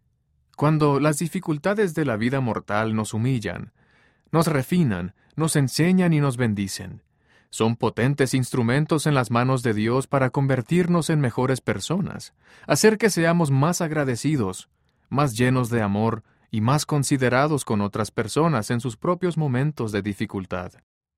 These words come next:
Sí, todos tenemos momentos difíciles, de manera individual y colectiva, pero incluso en los periodos más severos,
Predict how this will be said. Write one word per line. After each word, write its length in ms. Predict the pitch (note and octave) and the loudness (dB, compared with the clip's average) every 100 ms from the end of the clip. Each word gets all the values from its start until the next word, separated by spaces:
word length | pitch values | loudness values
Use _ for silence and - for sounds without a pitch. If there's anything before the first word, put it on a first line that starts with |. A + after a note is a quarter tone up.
| _ _ _ _ _ - | _ _ _ _ _ -6
Sí, 400 | G#2+ G#2+ A2 - _ _ | -2 0 -2 -4 _ _
todos 360 | C#3 E3 F3+ - | 2 4 2 2
tenemos 440 | D3+ D#3+ D#3+ G2 | 2 4 2 2
momentos 480 | G2+ G#2+ A#2+ D3 C#3+ | 0 0 0 -2 -4
difíciles, 720 | C#3 F3+ - A#2+ G2 G2 - _ _ - | -4 -6 -4 -6 -6 -12 -18 _ _ -2
de 100 | C#3+ | 2
manera 380 | C#3 D3+ F#3 F3+ | 4 4 4 4
individual 600 | D#3 D#3 D3 C3 F3+ F3+ | 2 4 4 4 2 0
y 60 | |
colectiva, 720 | D#3+ C#3+ B2+ - G2 F2+ E2+ _ _ _ _ _ - | 0 0 0 -2 -4 -4 -12 _ _ _ _ _ -2
pero 160 | D#3+ E3 | 2 4
incluso 400 | D#3 F#3+ G#3 A3+ | 4 2 2 4
en 80 | |
los 160 | F#3 C#3+ | 4 2
periodos 500 | - A2 A#2 D3 D3 | 2 2 2 2 2
más 240 | C3+ G3 | 2 2
severos, 680 | - E3 C3 C#3 F#2+ - - | 0 0 0 -2 -2 -8 -18